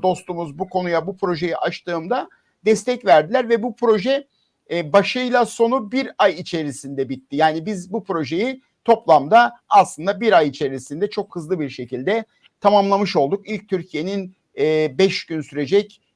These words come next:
dijital bir kongresi. Çok kolay değil gerçekten iş insanlarını yüz dakika ekranda moderatör, e, panel başkanı yapmak, o bu paneli moderate etmesini sağlamak ve üstüne üstlük de kendi konuklarını kendileri buldular. Çok daha lezzetli sohbetler olsun diye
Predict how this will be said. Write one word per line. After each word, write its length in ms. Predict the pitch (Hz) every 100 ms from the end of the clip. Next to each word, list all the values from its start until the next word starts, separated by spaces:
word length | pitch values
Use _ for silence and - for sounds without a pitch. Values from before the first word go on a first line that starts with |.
| _
dijital 500 | 151 - 214 190 151
bir 120 | 151
kongresi. 840 | 139 139 135 127 120 120 220 233 220 _ _
Çok 240 | 190 190
kolay 320 | - 175 170
değil 180 | 165 151
gerçekten 520 | 135 147 - 135 143
iş 240 | 139 147 -
insanlarını 580 | 147 - 135 139 147 156
yüz 280 | 165 165 139
dakika 380 | 139 139 123
ekranda 560 | 160 135 139 139 135 175
moderatör, 580 | 165 147 147 143 160 147 - _ -
e, 380 | 127 131 123 -
panel 300 | 147 160 147
başkanı 400 | 143 - 123 113
yapmak, 420 | 113 - 196 - _ _
o 160 | - 135
bu 240 | 165 165 - _ _ _ _
paneli 320 | 170 160 170
moderate 460 | 185 156 165 160 190
etmesini 500 | 170 - 127 131 123
sağlamak 560 | 131 123 135 247 269 _ _ -
ve 100 | 170
üstüne 300 | 180 - 220
üstlük 300 | 208 190 185
de 100 | 226
kendi 280 | 190 185 196
konuklarını 560 | 175 156 151 156 247
kendileri 520 | 254 180 165 165 165
buldular. 420 | 139 131 123 117 110
Çok 280 | 170 -
daha 160 | 156 151
lezzetli 540 | 160 147 123 156 -
sohbetler 500 | 147 147 143 143 135
olsun 380 | 135 123 - 127
diye 180 | 165 254